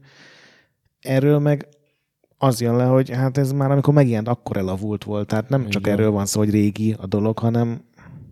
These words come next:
Speaker 1: tényleg ilyen, ilyen, ilyen dohos egy kicsit.
Speaker 2: Egy, egy remek példa arra, hogy régen sem volt minden jobb.
Speaker 1: Igen. Viszont amikor megjelent a játék, és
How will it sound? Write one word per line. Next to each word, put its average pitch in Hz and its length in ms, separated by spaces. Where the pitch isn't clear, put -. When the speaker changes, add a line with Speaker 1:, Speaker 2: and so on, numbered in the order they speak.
Speaker 1:
tényleg 107 320
ilyen, 113 280
ilyen, 117 380
ilyen 117 320
dohos 113 340
egy 98 140
kicsit. - 480
Speaker 2:
Egy, 131 200
egy 139 320
remek 113 260
példa 101 320
arra, 101 100
hogy 101 140
régen 90 260
sem 87 200
volt 90 200
minden 90 300
jobb. 87 340
Speaker 1:
Igen. 120 540
Viszont 196 360
amikor 160 240
megjelent 131 320
a 120 40
játék, 147 460
és 113 240